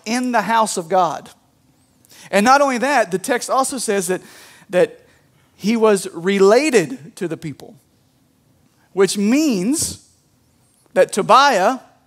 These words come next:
somewhere along the way, like, his clan, the Ammonites, the people they're supposed to be separated from,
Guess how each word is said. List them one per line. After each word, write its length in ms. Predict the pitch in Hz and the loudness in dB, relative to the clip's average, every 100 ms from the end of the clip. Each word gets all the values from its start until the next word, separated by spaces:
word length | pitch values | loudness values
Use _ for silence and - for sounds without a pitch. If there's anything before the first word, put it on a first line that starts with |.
| _ _ _ _ | _ _ _ _
somewhere 480 | - - 254 294 277 | -12 -2 -2 0 0
along 260 | 226 202 180 | 0 -2 -2
the 80 | |
way, 360 | 165 151 151 190 _ _ _ _ _ _ _ _ _ | -2 -2 -2 -4 _ _ _ _ _ _ _ _ _
like, 200 | 156 151 _ _ _ _ _ _ _ _ | -6 -6 _ _ _ _ _ _ _ _
his 840 | - 233 254 254 233 - - _ _ _ _ | -6 0 2 0 -2 -6 -8 _ _ _ _
clan, 400 | - 247 226 202 | -6 -2 -2 -2
the 140 | 170 | -2
Ammonites, 640 | 226 254 196 170 180 - - | -2 -2 0 0 -2 -6 -8
the 140 | - | -12
people 240 | - 196 208 | -10 -4 -2
they're 80 | 196 | -2
supposed 380 | 165 214 220 | -4 -4 -4
to 60 | 220 | -6
be 60 | 185 | -6
separated 480 | - 254 226 180 | -4 -4 -4 -8
from, 260 | 156 170 | -6 -8